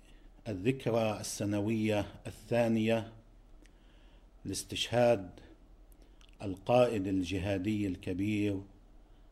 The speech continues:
السيد مصطفى بدر الدين، الأخ سيد ذو الفقار، رضوان الله عليه ورحمه الله عز وجل.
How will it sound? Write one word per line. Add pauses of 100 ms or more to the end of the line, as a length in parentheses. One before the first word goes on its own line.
(160)
السيد (200)
مصطفى
بدر
الدين، (100)
الأخ
سيد
ذو
الفقار، (680)
رضوان
الله
عليه
ورحمه
الله (640)
عز
وجل.